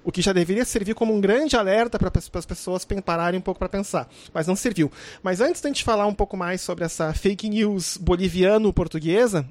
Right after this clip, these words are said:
vamos falar um pouquinho sobre uma fake news que tem mais de cem anos, tá? Que é um evento trágico na Igreja Evangélica dos Estados Unidos, chamado o Grande Desapontamento, tá?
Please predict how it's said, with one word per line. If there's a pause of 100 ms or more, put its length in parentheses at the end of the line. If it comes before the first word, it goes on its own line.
(680)
vamos
falar
um
pouquinho (280)
sobre
uma
fake
news
que
tem
mais
de
cem
anos,
tá? (300)
Que
é
um
evento
trágico
na
Igreja
Evangélica
dos
Estados
Unidos, (140)
chamado
o
Grande
Desapontamento,
tá?